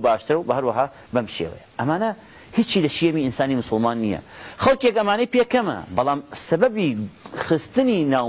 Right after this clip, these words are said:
مسلمانانە، پێویستە مسلمانان هەست بەوە بکەن، گۆڕانکاریان پێ ناکرێ ئیلا لە هەموو ڕووەکانەوە ئەگەر خۆیان ئامادە نەکەن بۆ گۆڕانکاریە. بەڵێ، کۆمەڵی سەلاحەدینی ئەیوبی و ئیمپراتۆریەتی سەلاحەدینی ئەیوبی بەرەو لە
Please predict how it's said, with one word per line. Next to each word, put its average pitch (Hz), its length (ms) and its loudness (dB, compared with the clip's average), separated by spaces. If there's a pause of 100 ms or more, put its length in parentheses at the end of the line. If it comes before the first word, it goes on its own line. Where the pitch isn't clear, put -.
مسلمانانە، 107 640 -2 (300)
پێویستە 170 420 0 (100)
مسلمانان 135 400 0 (100)
هەست 123 180 -2
بەوە 123 220 2
بکەن، 127 200 -2 (280)
گۆڕانکاریان 120 640 0
پێ 127 160 2
ناکرێ 120 220 0 (120)
ئیلا 131 460 2
لە 117 120 0
هەموو 127 260 0
ڕووەکانەوە 107 600 0
ئەگەر 107 240 0 (1080)
خۆیان 131 340 0
ئامادە 104 360 -2
نەکەن 101 240 -4
بۆ 95 60 0 (140)
گۆڕانکاریە. 87 580 -2 (460)
بەڵێ، 110 220 0 (840)
کۆمەڵی 110 400 0
سەلاحەدینی 101 520 0
ئەیوبی 98 300 -2
و 104 140 -2
ئیمپراتۆریەتی 101 520 -2
سەلاحەدینی 95 460 -4
ئەیوبی 92 280 -4
بەرەو 92 240 -2
لە 90 40 -4